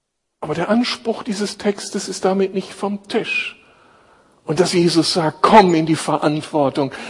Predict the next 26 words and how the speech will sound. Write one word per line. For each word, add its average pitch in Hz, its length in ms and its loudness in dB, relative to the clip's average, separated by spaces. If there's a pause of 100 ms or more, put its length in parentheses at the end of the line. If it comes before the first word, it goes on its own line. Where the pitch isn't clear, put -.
(240)
Lass 202 360 4
zweitausend 202 680 6
Jahre 196 300 8
ein 175 220 2
Jahr 202 280 10
sein, 160 340 2 (240)
wo 185 140 6
wir 214 100 8
auf 214 140 4
ihn 226 140 4
zugehen, 202 720 8
wo 214 120 10
wir 240 120 8
ihn 247 100 6
ernst 277 540 6
nehmen, 185 260 8
wo 262 100 6
wir 247 80 6
mit 262 200 6
ihm 269 160 6
ringen, 254 480 10 (260)
wo 220 180 8
wir 247 80 2
ihm 269 160 4
das 285 300 6
abringen, 208 800 8